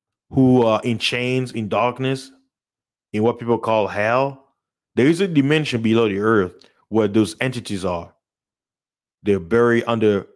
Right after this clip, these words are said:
quote unquote, famous relics like the Pyramid of Giza, the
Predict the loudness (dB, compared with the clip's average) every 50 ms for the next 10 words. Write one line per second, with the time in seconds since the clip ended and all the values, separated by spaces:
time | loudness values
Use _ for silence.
0 | _ _ _ -4 -4 -4 -4 -4 -2 -2 -2 -2 -4 -8 _ _ _ _ -10 -4
1 | -2 -2 0 -2 -2 -4 -6 -2 0 0 0 0 -2 -4 -8 -12 -10 -10 -10 -10
2 | -10 _ -14 -14 -14 _ -6 -2 0 0 0 0 0 0 -2 -2 -4 -8 -6 -4
3 | -4 -4 -4 -4 -4 -4 -4 -4 -8 _ _ _ _ _ _ _ _ _ _ _
4 | _ _ _ _ _ _ _ _ _ _ _ _ _ _ _